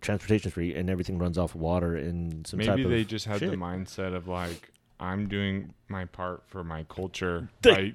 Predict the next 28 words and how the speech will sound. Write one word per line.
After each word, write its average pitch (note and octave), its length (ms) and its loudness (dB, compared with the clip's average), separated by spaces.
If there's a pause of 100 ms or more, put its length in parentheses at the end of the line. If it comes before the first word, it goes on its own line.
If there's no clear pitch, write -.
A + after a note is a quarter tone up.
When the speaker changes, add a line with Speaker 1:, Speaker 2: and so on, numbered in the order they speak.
Speaker 1:
the A#2+ 120 0
shit C#3+ 200 2
we C#3 120 2
try C3+ 180 4
to G#2 80 2
be, G#2 300 2 (100)
<laughs> - 220 4
they C#3+ 160 8
Speaker 2:
Yeah. A#2 80 8
Speaker 1:
already A#2+ 180 4
did A#2+ 240 4
that. G2 260 4 (140)
Speaker 2:
They A#2 100 10
were A#2 120 10
Speaker 1:
<laughs> G#2+ 140 8
Speaker 2:
like, - 460 0 (160)
"I'm C#3+ 200 8
not F3+ 160 6
even C3+ 120 4
gonna G#2+ 140 6
charge B2 340 2
you A2 120 2
for F#2+ 160 0
this F#2 180 0
energy F2+ 440 0
'cause A2 60 2
Speaker 1:
Mm-hmm. B2 320 6
Speaker 2:
I, G#2+ 260 4